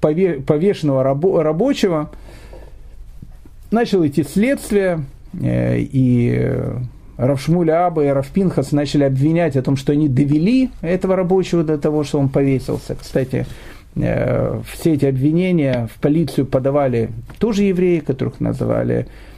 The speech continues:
э, просвещенцы. Э, в общем, это отдельный, э, отдельный совершенно такой разговор. И, в общем, их посадили в тюрьму. Они сидели в тюрьме долгих четыре года, ждали, э,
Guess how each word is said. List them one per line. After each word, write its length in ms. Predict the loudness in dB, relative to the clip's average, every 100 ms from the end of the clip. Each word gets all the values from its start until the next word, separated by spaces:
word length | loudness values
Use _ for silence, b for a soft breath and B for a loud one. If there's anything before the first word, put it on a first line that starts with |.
| B -4
э, 260 | 0 0
просвещенцы. 1000 | 0 -4 -2 -2 -2 -2 -2 -2 -2 -2 -4 -8
Э, 220 | -8 -6
в 60 | -8
общем, 280 | -6 -4
это 220 | -4 -2 -2
отдельный, 500 | 0 0 2 0 -2 B B B
э, 220 | -2 2 2
отдельный 380 | 2 0 0
совершенно 440 | 0 -2 -2 -2 -2
такой 400 | -4 -2 0 -2 B B B
разговор. 640 | -2 0 2 0 2 0 0
И, 100 | 0
в 80 |
общем, 220 | 0 2 0
их 120 | 0
посадили 420 | 0 0 2 0
в 100 | 0
тюрьму. 380 | 0 2 2 0
Они 180 | 0 0
сидели 320 | 0 0 0
в 100 | 0
тюрьме 580 | 0 2 2 0 0 -2
долгих 420 | 0 0 0 -2
четыре 340 | -4 -2 0
года, 440 | 2 0 2 0 -4 B B B -4
ждали, 560 | 0 2 2 2 0 -4 -8
э, 400 | -4 0 0 0